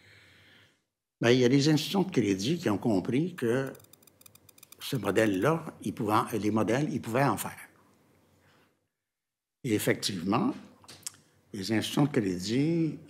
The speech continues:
en sont venues à développer leur propre modèle en matière de ce que j'appelle l'obligation hypothécaire, parce que ce n'est pas simplement une hypothèque.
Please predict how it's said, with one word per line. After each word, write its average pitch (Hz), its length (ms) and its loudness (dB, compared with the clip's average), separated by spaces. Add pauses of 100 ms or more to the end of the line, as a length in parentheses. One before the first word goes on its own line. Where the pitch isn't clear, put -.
en 95 140 -6
sont 101 240 -6
venues 104 500 0
à 95 140 -4
développer 104 520 -2
leur 104 200 -6
propre 117 580 -6
modèle 98 560 -2
en 95 80 -6
matière 107 480 -2 (220)
de 98 220 -4
ce - 100 -10
que - 120 -8
j'appelle 98 340 0
l'obligation 95 540 -2
hypothécaire, 107 680 -6
parce - 180 -10
que - 100 -8 (440)
ce - 100 -12
n'est 87 120 -6
pas 117 120 -4
simplement 98 540 -4 (140)
une 113 140 6
hypothèque. 101 520 -4